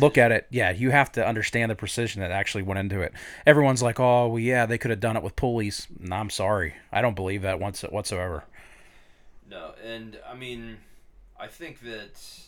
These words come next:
Speaker 2: very, very soon we're gonna start seeing a lot more. <laughs> And it's funny because I think we mentioned this before, too,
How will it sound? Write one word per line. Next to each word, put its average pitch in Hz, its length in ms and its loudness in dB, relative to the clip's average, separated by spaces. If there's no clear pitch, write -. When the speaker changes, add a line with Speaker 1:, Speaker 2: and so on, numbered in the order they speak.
Speaker 2:
very, 107 460 -14
very 101 200 -14
soon 98 600 -18
we're 107 160 -16
gonna 95 140 -18
start 95 320 -16
seeing 104 260 -10
a 85 80 -10
lot 87 280 -4
more. 90 400 -8
<laughs> - 40 -4
And 127 200 -18
it's - 120 -20
funny 185 280 -12
because 107 420 -12
I - 60 -18
think 117 200 -20
we 107 200 -20
mentioned 107 320 -18
this 90 80 -18
before, 101 340 -20
too, 107 320 -14